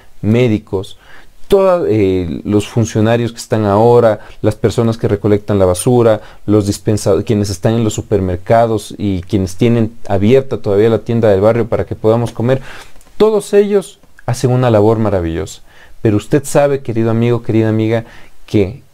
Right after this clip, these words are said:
no hay bondad que no venga de Dios, no hay bondad que no venga en el fondo del Sagrado Corazón de nuestro Señor Jesucristo.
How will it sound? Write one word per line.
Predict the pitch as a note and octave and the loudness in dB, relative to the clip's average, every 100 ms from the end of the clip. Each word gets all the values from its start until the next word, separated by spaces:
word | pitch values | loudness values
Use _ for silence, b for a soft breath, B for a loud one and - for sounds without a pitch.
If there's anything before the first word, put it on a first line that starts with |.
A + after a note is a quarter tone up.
| _ | _
no | - G#2+ A2+ B2+ | -2 2 4 4
hay | E3+ | 2
bondad | F3+ C#3+ A2+ A2 F3 - - - - - | 0 0 0 2 2 0 -12 -20 -20 -6
que | G#2+ | -2
no | G#2+ | 0
venga | G#2 A#2+ B2 G#2+ | 2 2 2 0
de | F#2 | 0
Dios, | E2 D2+ - - | -4 -8 -14 -12
no | - G#2 | -4 0
hay | A2+ | 2
bondad | G#2+ G#2+ G#2+ C3+ C3+ | 2 2 2 2 0
que | A#2 | -6
no | G2+ | -2
venga | G#2 A#2+ B2 A#2+ B B B - | 0 0 0 -2 B B B -2
en | G#2+ | 0
el | G#2 | 2
fondo | - F#3 G#3 G3 | 2 2 4 2
del | D#3 | 0
Sagrado | - A#2+ A#2 C#3+ C#3 | -2 0 2 2 2
Corazón | C3 G#2 - G#2 | -2 -6 -4 -2
de | G2+ | -2
nuestro | F#2+ - | -4 -8
Señor | G#2 F#2+ F2+ | -12 -8 -8
Jesucristo. | F2+ F#2 - - - - | -8 -12 -14 -16 -16 -18